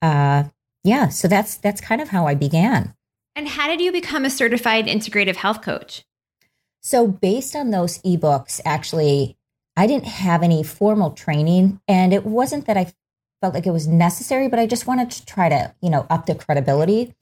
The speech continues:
Speaker 1: uh, I had co-branded them with Lisa. So I, I felt like I had the hundred Days backing, but at least, like, for myself, I felt like I just wanted a little more knowledge and credibility. And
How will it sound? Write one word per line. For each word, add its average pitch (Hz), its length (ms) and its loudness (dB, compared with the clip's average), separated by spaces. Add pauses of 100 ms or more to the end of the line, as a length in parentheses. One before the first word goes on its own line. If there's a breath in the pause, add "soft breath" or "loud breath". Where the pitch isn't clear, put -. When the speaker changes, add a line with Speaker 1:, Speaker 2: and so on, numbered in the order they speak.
(580)
Speaker 1:
uh, 147 400 0
I 190 100 2
had 226 220 0
co-branded 151 480 0
them 143 160 0
with 139 200 -6
Lisa. 131 400 -2
So 160 300 2
I, 147 220 -4 (160)
I 147 140 -12 (140)
felt - 120 -2
like 185 120 -8
I 180 40 -4
had 175 100 -2
the 156 60 -6
hundred 160 300 -4
Days 143 200 -4
backing, 226 600 -2
but 190 120 4
at 160 120 -2
least, 170 200 -6
like, 170 140 -8
for 175 100 -6
myself, 147 400 -2
I 165 60 2
felt 190 220 -4
like 269 120 -6
I 233 60 2
just 180 280 -4
wanted 156 220 0
a 156 40 0
little 156 200 -2
more 147 120 0
knowledge 240 500 0
and 156 160 -4
credibility. 160 540 0
And 151 220 -2